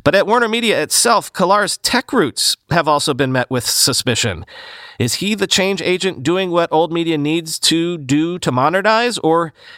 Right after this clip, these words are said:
just a product guy who doesn't care about the substance?" End quote. I continue to be unable to get my hands on a PlayStation five.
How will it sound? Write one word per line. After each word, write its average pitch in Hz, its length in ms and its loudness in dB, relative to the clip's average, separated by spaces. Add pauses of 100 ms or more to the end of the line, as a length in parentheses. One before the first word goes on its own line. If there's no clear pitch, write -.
just - 220 0
a 117 40 -2
product 196 360 -2
guy 135 260 2
who 143 120 -4
doesn't 127 320 -2
care 120 300 0
about 107 360 0
the 113 80 -2
substance?" - 720 0
End 101 160 -2
quote. - 500 -6 (1080)
I 202 180 2
continue 254 440 0
to 233 80 -2
be 214 340 0
unable 180 460 0
to 170 280 -2
get 156 300 -2
my 165 280 2
hands 190 440 0
on 151 320 2
a 139 160 0
PlayStation 127 680 -2
five. 113 720 0